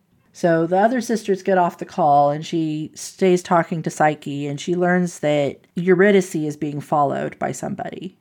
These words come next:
And so they're kind of worried about her. Then they start thinking, "Is Zeus following the sisters around in an effort to kind of provoke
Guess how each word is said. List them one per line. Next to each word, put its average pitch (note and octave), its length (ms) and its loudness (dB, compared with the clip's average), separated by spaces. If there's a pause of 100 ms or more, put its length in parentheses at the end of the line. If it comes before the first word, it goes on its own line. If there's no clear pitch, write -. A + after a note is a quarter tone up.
(180)
And C#3+ 160 -8
so D#3 100 -2
they're D3+ 140 -2
kind E3 280 -2
of E3 120 -4
worried D#3 240 -2
about D3+ 280 -2
her. - 420 -6 (200)
Then F3 460 2
they E3 140 -2
start E3 280 -2
thinking, D#3+ 360 -8
"Is D#3+ 280 -4
Zeus F3+ 520 0
following D#3 840 0
the D3 140 -10
sisters E3 480 -6
around F3 600 0 (120)
in E3 140 -6
an D#3+ 100 -6
effort D3+ 360 -6
to - 120 -18
kind C#3+ 300 -6
of C#3 320 -4 (400)
provoke E3 760 2